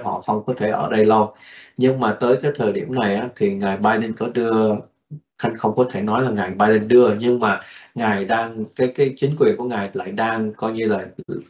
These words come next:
lỏng về cái vấn đề cho tắt cái credible fear interview này.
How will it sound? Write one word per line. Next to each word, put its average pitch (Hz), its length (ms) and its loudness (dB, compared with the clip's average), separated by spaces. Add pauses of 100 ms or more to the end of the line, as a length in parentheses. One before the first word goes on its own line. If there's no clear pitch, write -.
(280)
lỏng 110 520 0 (160)
về 101 180 0
cái 123 100 2
vấn 123 240 0
đề 95 420 0 (140)
cho 113 380 0 (200)
tắt 156 240 2
cái 147 140 -4
credible 113 280 0
fear - 280 -4
interview 110 300 0
này. 98 160 -4